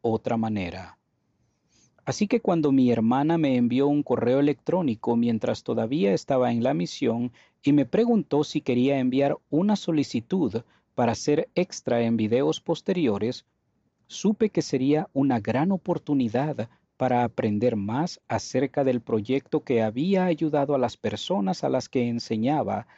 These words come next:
a obtener un testimonio del Libro de Mormón. Escenas sobre El Salvador. He imaginado la visita de Cristo a los nefitas incontables veces,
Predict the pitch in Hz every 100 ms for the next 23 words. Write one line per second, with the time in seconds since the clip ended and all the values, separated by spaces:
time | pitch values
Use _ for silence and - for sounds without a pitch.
0 | _ _ 104 104 107 - 104 113 139 -
1 | _ 151 220 208 160 - 127 147 135 101
2 | 98 101 - 107 95 92 113 110 113 110
3 | 110 104 90 95 95 _ _ _ _ _
4 | _ _ _ _ _ _ _ _ _ 107
5 | 90 - 131 151 156 160 - - 127 110
6 | 117 113 107 - 107 107 98 87 85 -
7 | _ _ _ _ _ _ _ _ _ _
8 | _ _ _ _ _ _ _ _ 151 226
9 | 226 202 - 127 117 120 135 123 107 101
10 | - 131 123 110 - 135 143 - 135 120
11 | 113 113 107 139 135 139 127 - 143 135
12 | 120 117 110 104 - 160 175 165 170 156
13 | 123 98 - 101 104 -